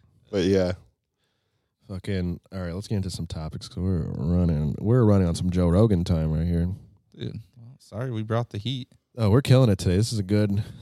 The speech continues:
Speaker 2: this is a good week. I'm liking it, and we're killing it right now.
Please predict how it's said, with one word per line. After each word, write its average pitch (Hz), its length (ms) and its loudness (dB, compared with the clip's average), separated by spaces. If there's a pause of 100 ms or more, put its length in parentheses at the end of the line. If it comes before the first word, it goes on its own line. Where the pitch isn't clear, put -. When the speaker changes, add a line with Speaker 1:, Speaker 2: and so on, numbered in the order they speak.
Speaker 2:
this 131 120 0
is - 80 -6
a 107 40 0
good 110 220 6
week. 104 300 4
I'm 95 160 0
liking 101 380 -2
it, 120 220 -4 (1080)
and 87 340 -2
we're 95 220 2
killing 92 420 0
it 80 140 -2
right 78 180 -2
now. 85 400 -2